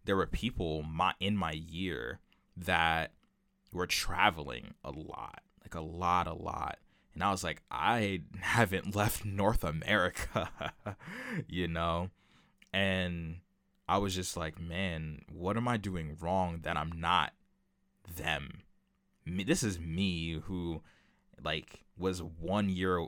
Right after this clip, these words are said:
was a couple months away from buying a car. Me one year away from about, about to give a ted Talk. Me being like, "What am I doing wrong? 'Cause I'm not traveling, or I'm not doing this." I was still comparing myself like that.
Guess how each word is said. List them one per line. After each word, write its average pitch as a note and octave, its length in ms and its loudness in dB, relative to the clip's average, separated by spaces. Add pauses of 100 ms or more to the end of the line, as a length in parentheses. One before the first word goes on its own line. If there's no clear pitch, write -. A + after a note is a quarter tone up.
was F#2+ 200 -2
a F2 160 -4
couple G2+ 320 2
months F2+ 300 0
away E2+ 200 -2
from D#2+ 260 -6
buying D#2+ 320 -4
a C2+ 60 -6
car. - 720 -6 (480)
Me F#2 420 0
one F2+ 380 0
year E2+ 260 2
away E2 380 2
from D#2 340 -8
about, E2 400 2
about E2+ 300 -2
to - 60 -10
give E2 140 -6
a C#2 80 -6
ted - 400 -6
Talk. C#2 400 -6
Me F#2+ 220 2
being E2 300 -2
like, D#2+ 200 -4
"What E2 160 -2
am F2+ 120 -2
I E2+ 120 0
doing D#2 340 -8
wrong? C#2+ 300 -4
'Cause - 160 -12
I'm E2 160 -4
not C2+ 160 -6
traveling, D2+ 680 -4 (300)
or C2 100 -2
I'm F2+ 140 2
not F2+ 160 2
doing - 300 -10
this." D2+ 280 -6
I - 100 0
was A2+ 120 -2
still G2 220 -4
comparing D#2+ 480 -2
myself - 380 -8
like - 180 -10
that. - 260 -12